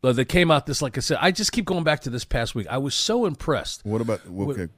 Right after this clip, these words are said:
Speaker 2: go, go ahead,
Speaker 1: Oh,
Speaker 2: go
Speaker 1: go
Speaker 2: ahead.
Speaker 1: ahead. Well, no, just Grissom, but it's just me just rambling on here. I'm
Speaker 2: No, no, no.
Speaker 1: so
Speaker 2: We've been talking baseball.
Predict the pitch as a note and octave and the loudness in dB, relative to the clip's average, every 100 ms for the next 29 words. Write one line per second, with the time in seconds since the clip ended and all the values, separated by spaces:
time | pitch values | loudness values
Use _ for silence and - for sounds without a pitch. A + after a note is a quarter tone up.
0 | - G2 G#2+ G#2 E2+ G#3 G3 B3 A3 B3+ | -10 -6 -2 -2 6 8 8 8 8 6
1 | C4 C4 A#3+ F#3+ G#3 G#3 F#3+ G#3 A3+ F#3+ | 6 4 2 0 2 2 0 2 2 2
2 | G3+ F3 F3+ E3 D#3 D#3 C#3 C3 B2 A#2+ | -2 -2 -2 -2 -2 0 0 0 0 0
3 | A#2+ B2 C3 G3 F#3 F#3+ F#3+ G#3+ G3 D3 | 0 0 2 2 2 2 2 2 4 2
4 | D#3 D#3+ F3+ G3+ F#3 E3+ A3 - D#3+ D#3 | 2 -2 -2 -2 0 0 -2 0 2 4
5 | D3+ | 2